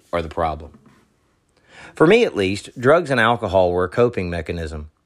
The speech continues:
a form of self-medication, if you will. And in some ways, I was medicating my untreated mental health issues, even those I didn't want to acknowledge that I had. But of course, not everyone that develops a substance use disorder is trying to self-medicate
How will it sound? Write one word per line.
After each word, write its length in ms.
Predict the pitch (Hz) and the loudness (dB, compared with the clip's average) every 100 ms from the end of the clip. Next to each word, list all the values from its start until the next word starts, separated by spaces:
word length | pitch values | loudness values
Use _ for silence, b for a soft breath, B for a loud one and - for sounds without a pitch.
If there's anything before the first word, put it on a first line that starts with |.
| _ b b | _ b b
a 80 | - | -8
form 460 | - 147 143 117 | 2 4 4 0
of 100 | 90 | -2
self-medication, 920 | - 123 104 104 92 - 120 107 - 82 | 0 0 0 -4 -4 0 0 0 -4 -10
if 160 | 78 | -8
you 100 | 87 | -6
will. 280 | 87 82 82 _ _ _ _ _ B B B | -6 -6 -10 _ _ _ _ _ B B B
And 140 | 151 151 | 0 2
in 100 | 147 | 2
some 320 | - 208 175 | 2 2 2
ways, 380 | 98 98 113 117 | 2 2 2 2
I 60 | |
was 140 | 113 104 | 0 2
medicating 560 | 117 135 - 113 110 | 0 -2 0 0 0
my 180 | 104 104 87 | -2 -4 -4
untreated 560 | 113 120 - 101 104 | -4 -4 -4 -4 -2
mental 240 | 95 92 95 | -2 -4 0
health 320 | 151 156 - | 0 0 -6
issues, 460 | 78 - 76 - _ _ _ _ _ _ | -10 -12 -16 -18 _ _ _ _ _ _
even 300 | 185 190 135 | 2 4 4
those 260 | 95 98 104 | 2 2 2
I 80 | 101 | 2
didn't 220 | 113 110 | 0 0
want 200 | 113 113 | -2 0
to 80 | 120 | -2
acknowledge 460 | 113 117 123 120 | 0 2 2 2
that 140 | 120 123 | 2 2
I 120 | 127 | 2
had. 360 | 143 123 76 - _ _ _ _ _ _ _ _ B B B | 2 -2 -4 -14 _ _ _ _ _ _ _ _ B B B
But 120 | - | 0
of 100 | 156 | 0
course, 400 | - 190 135 123 - | 2 4 4 2 -6
not 260 | 151 147 - | 0 0 2
everyone 580 | 180 170 123 95 92 92 | 0 2 0 0 -2 -4
that 140 | 95 | -6
develops 480 | 98 90 98 104 - | -8 -2 0 0 -4
a 60 | 101 | -10
substance 540 | - 107 - 90 - | 0 0 0 -10 -8
use 140 | 101 87 | -8 -8
disorder 520 | 92 90 90 98 110 | -10 -6 -4 -2 -4
is 80 | - | -6
trying 340 | - 101 95 | -4 -4 -4
to 60 | 92 | -6
self-medicate 840 | 104 95 107 107 107 87 87 | -4 -4 -2 -2 -2 -4 -6